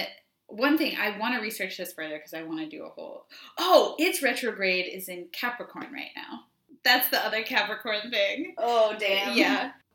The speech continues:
Speaker 1: One interesting thing about Pluto is that it takes so long, it's in a sign for so long that it
Speaker 2: Mm.
Speaker 1: shapes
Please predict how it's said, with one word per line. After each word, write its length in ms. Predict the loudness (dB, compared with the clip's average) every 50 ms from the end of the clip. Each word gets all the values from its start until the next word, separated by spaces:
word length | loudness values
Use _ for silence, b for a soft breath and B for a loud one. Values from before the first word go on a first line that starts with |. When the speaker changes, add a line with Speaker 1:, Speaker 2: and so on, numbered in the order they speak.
| _
Speaker 1:
One 280 | -6 0 4 6 6 6
interesting 520 | 6 2 0 -2 -2 -4 -4 -6 -8 -8 -8
thing 140 | -8 -8 -6
about 240 | -6 -6 -6 -6 -6
Pluto 340 | -4 0 2 2 2 0 -2
is 180 | -4 -6 -6
that 240 | -6 -4 -4 -4 -6 -6 -8
it 240 | -10 -12 -12 -14 _ -14
takes 560 | -12 -8 -8 -8 -8 -8 -10 -12 -12 -12 -14 -16 _ _ _ _ _ _ _ _
so 640 | -20 -14 -12 -10 -8 -8 -6 -6 -4 -4 -2 -4 -4 -6 -10
long, 580 | -10 -8 -6 -4 -4 -2 -2 -4 -4 -6 -8 -12 -14 _ _ _ _ _ -10
it's 200 | -8 -8 -6 -4
in 180 | -2 -2 -2 -2
a 60 | -2
sign 480 | -2 -4 -4 -4 -4 -4 -4 -6 -6
for 140 | -8 -10 -10
so 260 | -8 -8 -8 -8 -8 -6
long 580 | -6 -6 -6 -6 -6 -6 -4 -4 -4 -4 -6 -6
that 120 | -6 -4 -2
it 280 | -2 -4 -4 -8 -10 -8
Speaker 2:
Mm. 40 |
Speaker 1:
shapes 760 | -6 -2 -2 -2 -2 -2 -4 -4 -6 -8 -10 -10 -10 -10 -12 -14